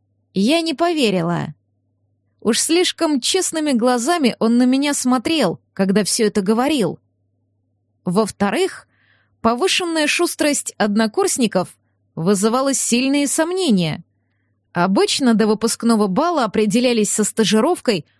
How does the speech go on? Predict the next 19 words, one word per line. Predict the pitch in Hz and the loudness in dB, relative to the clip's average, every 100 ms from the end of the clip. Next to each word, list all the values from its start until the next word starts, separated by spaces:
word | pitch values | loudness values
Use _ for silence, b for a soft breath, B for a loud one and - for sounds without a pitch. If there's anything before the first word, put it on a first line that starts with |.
| _ | _
в | - 165 | -8 -2
лучшем | 285 269 - 175 | 0 0 -2 -2
случае | - 311 370 277 202 | 0 0 0 0 0
две | 160 180 311 | 0 0 0
трети | 233 240 240 - | 0 0 0 -2
курсантов. | 254 277 - 339 233 185 165 - _ _ _ _ _ _ | -2 -2 0 0 0 -2 -4 -10 _ _ _ _ _ _
В-третьих, | - - 269 320 - 214 165 - - | -20 -2 0 2 0 -2 -2 -10 -6
заявки | 180 214 226 226 - 214 | -2 0 0 -2 -2 0
в | |
архив | 220 220 - 320 247 _ b b | 0 -2 -2 -2 -2 _ b b
совершенно | - - 214 - 247 240 | -6 -2 0 2 4 4
точно | 233 302 - 311 | 2 0 -2 0
не | 269 | 2
могли | 233 214 254 | 2 2 0
быть | 233 240 - | 0 -2 -4
заняты. | 226 208 302 208 175 170 151 _ _ _ _ _ | -2 0 2 0 0 -4 -6 _ _ _ _ _
По | - 240 | -2 0
простой | 254 269 - 339 | 0 -2 0 0
причине, | 233 294 294 - 330 214 165 | 0 0 0 0 0 0 0